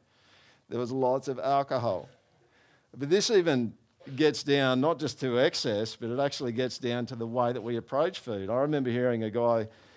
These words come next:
tell a story about when he was stressed, he just needed to get home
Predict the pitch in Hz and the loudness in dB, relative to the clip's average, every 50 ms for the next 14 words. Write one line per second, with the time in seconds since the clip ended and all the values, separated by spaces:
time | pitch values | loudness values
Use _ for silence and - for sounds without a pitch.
0 | - _ _ - - 139 131 123 123 113 - - - 127 127 135 135 131 120 117 | -20 _ _ -8 -2 0 0 0 0 -2 -4 -6 -4 -2 -2 0 0 0 0 0
1 | 117 110 - 117 117 110 127 123 120 127 143 143 143 139 131 120 117 110 - - | -2 -4 -4 -6 -4 -2 -2 -2 0 0 0 0 0 2 0 0 -2 -4 -6 -8
2 | - - 131 139 147 151 147 135 139 - - 120 117 107 139 147 135 - 151 147 | -10 -8 -2 2 2 4 4 2 0 -2 -6 -6 -4 0 0 0 0 0 -2 0
3 | 143 135 127 123 98 117 101 101 139 143 160 165 165 147 139 135 131 139 147 156 | 0 0 0 -2 -4 -6 -2 2 4 4 4 4 2 2 2 4 4 2 2 0
4 | 170 175 | -2 -6